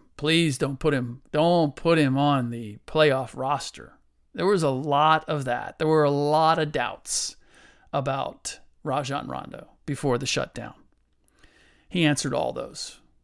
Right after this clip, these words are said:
His shooting, his three-point shooting, uh, aside from everything else, his, his ability to talk defensively, to organize,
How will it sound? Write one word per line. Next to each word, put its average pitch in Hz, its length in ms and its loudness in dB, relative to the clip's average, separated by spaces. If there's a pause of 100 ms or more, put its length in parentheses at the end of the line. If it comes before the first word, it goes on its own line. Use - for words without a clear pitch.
(560)
His 175 240 4
shooting, 147 840 2
his - 240 -6
three-point 170 480 -2
shooting, 139 480 -6 (720)
uh, - 420 -2
aside 185 280 6
from 170 160 -2
everything 147 340 -2
else, - 420 -14 (280)
his, 135 420 -4 (960)
his 147 180 -2
ability 151 400 0
to 143 100 -6
talk 135 360 -2
defensively, 131 720 -4
to 123 80 -10
organize, 127 840 -6